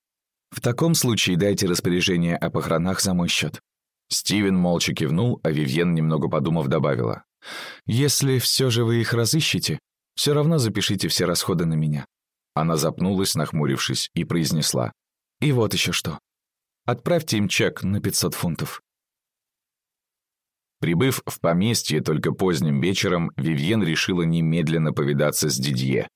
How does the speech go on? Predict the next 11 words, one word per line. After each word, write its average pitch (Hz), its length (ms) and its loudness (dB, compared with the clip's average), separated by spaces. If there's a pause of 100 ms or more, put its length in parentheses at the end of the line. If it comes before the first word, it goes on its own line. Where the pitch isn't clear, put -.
(220)
чтобы 82 320 0
рассказать 80 460 0
последние 73 540 0
новости. 62 520 -4 (340)
Однако, 139 460 2
поднявшись 90 600 0
к - 60 -6
себе 73 260 0
в - 80 -8
комнату, 98 440 0
поняла, 80 480 0